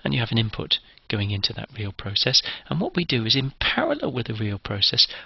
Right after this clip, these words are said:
we run a simulation of a system model, and that gives us a model output. So whenever we get an input, we always put it into the real process and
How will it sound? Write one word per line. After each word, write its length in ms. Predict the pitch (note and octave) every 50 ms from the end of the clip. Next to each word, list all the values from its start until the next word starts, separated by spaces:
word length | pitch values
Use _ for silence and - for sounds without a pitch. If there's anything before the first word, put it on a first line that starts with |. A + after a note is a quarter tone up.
| - -
we 80 | - B2+
run 300 | B2+ C3+ D3 D3+ D3+ D3+ -
a 60 | C#3
simulation 1040 | - - - - - - G2+ G2+ G3+ G3 F#3+ E2+ - - - - - G2+ G2 G2 - - - - - - _ _ -
of 140 | - A2+ A2+ - - - -
a 160 | A#2 A2 B2 -
system 640 | - - - - - - - - - - A#2 A#2 - - - - -
model, 420 | C3 A#2 B2+ C3 A2+ - F#2 - - - - - - - - - - - - - - - - - -
and 160 | - B2+ C#3
that 200 | D#3 - - C#3+
gives 260 | - A#2 G#2+ - -
us 300 | - G#2 - - - - - _ _ _ _ _ - -
a 80 | - A2
model 400 | G#2 G#2+ G2 - - G#2 G#2 - - - -
output. 400 | B2+ B2 - - - - - - - - - - -
So 180 | - - - A#2+
whenever 320 | A#2 C3+ D#3 G#3 G#3+ C4+
we 120 | - F3+ D3
get 160 | - D3+ C3
an 80 | A#2+ A2
input, 340 | A2 G#2+ - - - - _ -
we 80 | A#2 A2+
always 220 | A2 A2+ A2+ -
put 160 | - - -
it 100 | - -
into 160 | B2+ C#3 - -
the 80 | -
real 140 | - - C2+
process 540 | - - - G#2 G#2+ - - - - - - - - - - -
and 320 | A2+ A2 G#2+ G#2+ A2 -